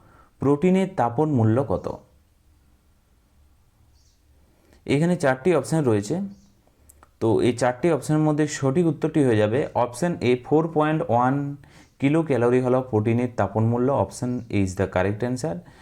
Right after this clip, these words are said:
তো সুবিধার্থে ফোর, আহ, কিলো ক্যালোরি ধরা হয়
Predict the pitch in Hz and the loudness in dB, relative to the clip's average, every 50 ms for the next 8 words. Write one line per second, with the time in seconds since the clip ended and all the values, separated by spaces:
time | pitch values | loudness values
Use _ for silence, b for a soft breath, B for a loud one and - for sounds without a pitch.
0 | B B B B B - 143 143 143 139 135 143 135 - - 135 135 156 151 165 | B B B B B 0 2 4 4 4 2 -2 -4 -4 0 0 2 2 2 0
1 | 160 156 160 - 170 170 170 - - 135 135 147 151 151 151 - - - 123 117 | -2 -2 -2 -2 -2 -2 -2 -4 0 2 2 2 2 0 -2 -10 -16 -12 -8 -6
2 | 120 117 117 120 120 117 117 117 113 123 131 135 151 147 - 123 110 113 117 120 | -4 -4 -4 -4 -4 -4 -4 -4 -2 0 2 2 2 2 0 0 0 0 0 0
3 | 123 113 107 107 104 107 107 107 120 139 175 170 | 0 0 0 2 2 2 2 0 -2 -2 -2 -4